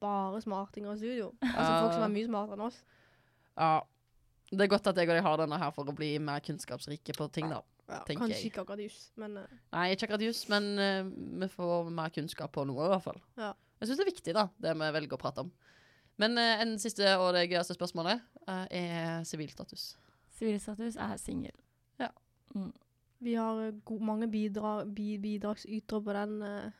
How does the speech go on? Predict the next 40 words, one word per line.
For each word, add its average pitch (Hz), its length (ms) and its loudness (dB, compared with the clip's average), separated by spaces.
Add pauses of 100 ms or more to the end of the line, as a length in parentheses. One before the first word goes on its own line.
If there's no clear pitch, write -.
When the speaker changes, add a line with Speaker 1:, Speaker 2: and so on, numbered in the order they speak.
Speaker 2:
Fronten - 420 -4
der. 175 120 0 (260)
Speaker 1:
spalten 208 420 -2
der, 202 60 -2
ja. 214 240 0 (220)
Speaker 2:
Vi 190 60 -2
har 180 100 2
hatt, 175 340 -2
eh, 180 380 6
megasingel 175 960 0
og 170 360 0
supersingel. 165 960 -4
Speaker 1:
Ja, 240 100 -6
tigersingel 226 720 -6
også, 226 140 -4
tror 262 60 -8
jeg 240 80 -6
Sander 208 280 -6
sa. 208 160 -4 (180)
Speaker 2:
Nei, 190 80 2
Tinder-singel. 175 640 -4
Speaker 1:
Tinder-singel 254 540 -2
var 185 160 -6
det, 151 100 -8
ja. - 60 -12
Speaker 2:
Tigersingel? 185 760 -2 (100)
Speaker 1:
Jeg 302 100 -4
er, - 60 -18 (480)
jeg 220 100 2
er 220 40 4
litt 208 160 2
forsø-, - 220 -8
jeg 196 140 2
er 190 40 2
litt, 190 280 -4
eh, 180 200 -4
jeg 196 160 0
er 185 120 2
ikke... 180 260 -6
Ja. - 80 -8